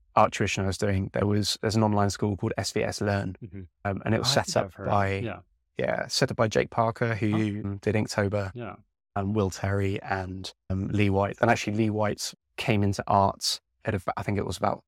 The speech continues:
Speaker 1: forty. Um, I think that's when he switched career as well. They're hearing about that. But so in the, one of the, one of their podcasts, they had a thing about, um, putting, giving yourself a five-year target. And I did, I made a note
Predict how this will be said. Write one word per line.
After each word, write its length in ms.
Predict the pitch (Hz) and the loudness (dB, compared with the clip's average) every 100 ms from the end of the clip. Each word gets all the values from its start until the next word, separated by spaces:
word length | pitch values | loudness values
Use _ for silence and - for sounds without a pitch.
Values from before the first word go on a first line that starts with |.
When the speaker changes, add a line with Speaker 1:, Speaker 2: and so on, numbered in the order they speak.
| _ | _
Speaker 1:
forty. 580 | - 110 - - 95 90 _ 95 | 2 2 2 -2 -2 -2 _ -10
Um, 100 | 101 | -8
I 40 | |
think 140 | 104 - | -8 -8
that's 140 | - | -4
when 100 | 98 | 0
he 80 | 104 | 0
switched 240 | 98 - - | 0 -2 -4
career 280 | 107 98 101 | -2 0 -2
as 120 | - | 0
well. 200 | 101 101 _ _ | 2 0 _ _
They're 100 | - | 0
hearing 200 | 127 135 | 4 4
about 220 | 110 104 104 | 4 2 2
that. 160 | 98 - | 0 2
But 240 | 113 107 | 2 4
so 140 | - | 6
in 180 | 127 135 | 6 8
the, 280 | 131 123 117 - - | 6 6 4 2 0
one 120 | - | 2
of 80 | 101 | 2
the, 60 | |
one 160 | 117 120 | 2 4
of 60 | 107 | 4
their 120 | 104 | 4
podcasts, 560 | - 101 104 98 - - | 2 0 2 0 -2 -4
they 100 | 92 | -2
had 160 | 104 | 0
a 60 | 101 | -2
thing 380 | - 107 98 98 | 0 0 0 -2
about, 460 | - - - - - _ - | 0 -2 -2 -6 -12 _ -8
um, 220 | 98 98 - _ | -6 -6 -10 _
putting, 200 | - - - | -2 -2 2
giving 180 | 151 | 6
yourself 320 | 131 - 107 - | 6 6 2 0
a 80 | - | -2
five-year 380 | - 107 101 101 | 4 6 6 2
target. 420 | - 98 104 117 - - - | 0 -2 0 -2 -4 -4 0
And 120 | 110 | 2
I 80 | 107 | 2
did, 320 | 101 120 104 - 104 | 4 2 2 -4 -4
I 80 | 113 | 0
made 220 | 113 110 | 2 2
a 40 | 104 | 2
note 440 | 107 104 104 - | 2 0 -2 -6